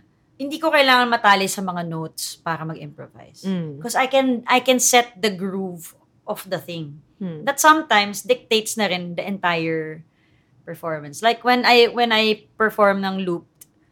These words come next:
Speaker 1: wala akong metronome. Kung an-, kung paano ko siya na-feel that mo-, at that moment, ganun yung vibe nung kanta.
Speaker 2: Mm.
Speaker 1: Kahit hindi siya yun yung usual vibe niya. So,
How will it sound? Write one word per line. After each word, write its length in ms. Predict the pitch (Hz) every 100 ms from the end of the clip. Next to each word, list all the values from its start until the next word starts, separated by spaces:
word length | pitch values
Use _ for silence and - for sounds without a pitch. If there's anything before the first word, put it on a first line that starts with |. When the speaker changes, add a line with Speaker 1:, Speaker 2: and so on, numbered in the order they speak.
| _ _ -
Speaker 1:
wala 320 | 240 247 240
akong 320 | 247 233 226
metronome. 880 | 214 196 190 202 190 185 180 185 185 _ _ _ _ _ _ -
Kung 160 | -
an-, 200 | 254 262
kung 160 | - 269
paano 280 | 277 262 262
ko 80 |
siya 160 | 247 254
na-feel 280 | 247 240 220
that 200 | 214 214
mo-, 200 | 202 -
at 160 | 208
that 160 | 208 208
moment, 480 | 202 190 175 165 160 _
ganun 360 | 180 220 240 233
yung 160 | 226
vibe 320 | 202 196 180
nung 240 | 180 185 170
kanta. 440 | 170 147 135 143 _
Speaker 2:
Mm. 320 | 180 180 165 156
Speaker 1:
Kahit 160 | 214
hindi 240 | 240 226 214
siya 160 | 220
yun 240 | 202 196 196
yung 80 |
usual 320 | 190 175 185 165
vibe 280 | 156 151 147
niya. 140 | 147 _ _ _ _ _ _ _ _ _ _
So, 200 | - -